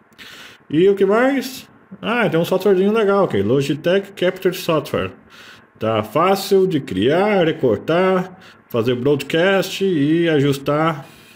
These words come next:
com controle de estúdio o nosso programa. Hum, vou, eu vou instalar esse programa, vamos ver se dá pra fazer algumas coisas legais.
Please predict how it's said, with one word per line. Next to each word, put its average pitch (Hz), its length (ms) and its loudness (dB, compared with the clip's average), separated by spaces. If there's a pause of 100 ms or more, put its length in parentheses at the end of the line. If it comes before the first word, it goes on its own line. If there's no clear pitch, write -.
com 127 480 -4 (100)
controle 131 440 -2
de 113 100 -4
estúdio 143 720 0 (520)
o - 80 -4
nosso 131 300 -4
programa. 110 420 -2
Hum, 240 180 -8 (260)
vou, 95 220 -8
eu 117 120 -8
vou 101 100 -2
instalar 160 300 0
esse 147 120 -4
programa, 135 360 0
vamos 156 180 0
ver 139 240 2
se 196 200 0
dá 123 120 -2
pra - 80 -14
fazer 139 160 -4
algumas 156 220 -2
coisas 180 220 -4
legais. 113 200 -6